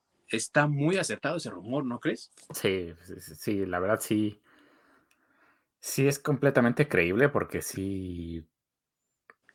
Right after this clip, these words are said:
Speaker 2: algo así es, pues, más pintado para que hubiera sido Loki, ¿no? Para iniciar el engaño con la niña.
Speaker 1: Ujú.
Speaker 2: Tenía más pinta para que fuera Loki. Y, pero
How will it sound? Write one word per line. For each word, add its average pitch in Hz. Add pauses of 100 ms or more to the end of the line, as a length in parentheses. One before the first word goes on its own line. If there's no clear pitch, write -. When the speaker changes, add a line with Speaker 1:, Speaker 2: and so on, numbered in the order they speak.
(420)
Speaker 2:
algo 165
así 151
es, - (1500)
pues, 110
más 120
pintado 135
para 98
que -
hubiera 107
sido 113
Loki, 90
¿no? 90
Para - (160)
iniciar 95
el 104
engaño 92
con 82
la 80
niña. 127 (440)
Speaker 1:
Ujú. 135 (200)
Speaker 2:
Tenía 104
más 113
pinta 107
para 92
que 82
fuera 101
Loki. 95 (1600)
Y, 123
pero 95